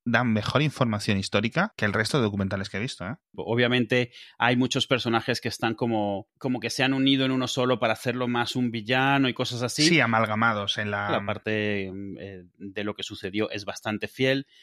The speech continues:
Speaker 2: La parte de lo que se intentó hacer. Otra cosa es eso, la, la escalera de aprobaciones, de mensajes, que
Speaker 1: Ujú.
Speaker 2: es un poco ver Chernobyl, es un poco como ver, no sé si has visto Shin Godzilla.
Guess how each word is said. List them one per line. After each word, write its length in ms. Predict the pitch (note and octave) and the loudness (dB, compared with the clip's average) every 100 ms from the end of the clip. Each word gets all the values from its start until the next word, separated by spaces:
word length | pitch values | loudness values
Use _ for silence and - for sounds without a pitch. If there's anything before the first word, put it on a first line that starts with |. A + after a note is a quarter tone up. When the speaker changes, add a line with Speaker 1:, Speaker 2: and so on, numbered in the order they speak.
| _ | _
Speaker 2:
La 140 | - G#2+ | -2 2
parte 260 | A#2 A#2 | 2 4
de 80 | B2+ | 2
lo 120 | B2+ | 2
que 80 | A#2+ | -2
se 100 | - | -2
intentó 400 | A2 G#2+ G2+ G#2+ | 0 0 -2 -2
hacer. 340 | G#2 - B2 G#2+ | -4 2 0 0
Otra 240 | A#2 A#2+ | -2 0
cosa 300 | C#3+ B2+ C#3 | 0 2 2
es 200 | D3+ - _ _ _ | 2 -4 _ _ _
eso, 220 | A2+ - | -6 -4
la, 240 | G#2+ G2 - | 0 0 -2
la 100 | G2+ | -12
escalera 600 | - - G#2 A2+ A#2+ A#2+ | -12 -4 0 2 2 4
de 160 | B2 A#2 | 4 4
aprobaciones, 800 | A2+ A#2 G#2+ - A#2+ A#2 A#2 A2 | 2 0 -4 -4 -2 0 0 0
de 100 | A2+ | 0
mensajes, 760 | A2+ G#2+ - A2+ - A2+ A2 - C#3+ | 0 -2 0 0 2 -2 -2 -12 0
que 80 | C#3 | 0
Speaker 1:
Ujú. 80 | C#3 | 2
Speaker 2:
es 100 | F3+ | 2
un 80 | |
poco 240 | F3 F3 F#3+ | 2 2 4
ver 160 | F#3 | 4
Chernobyl, 460 | F#3+ G#3 D#3 D3 F3+ | 4 0 2 2 2
es 100 | D#3+ | 0
un 80 | D#3 | -2
poco 160 | D#3 | 0
como 180 | D#3+ C#3+ | 0 2
ver, 380 | C3+ C#3 C3+ A#2 | 4 4 4 2
no 80 | C3+ | -4
sé 140 | - | -4
si 100 | - | -2
has 80 | D3+ | -2
visto 240 | D3 - | -2 -4
Shin 180 | C#3 D3+ | -2 0
Godzilla. 460 | D3 - D3 A#3+ | 0 -2 -6 -6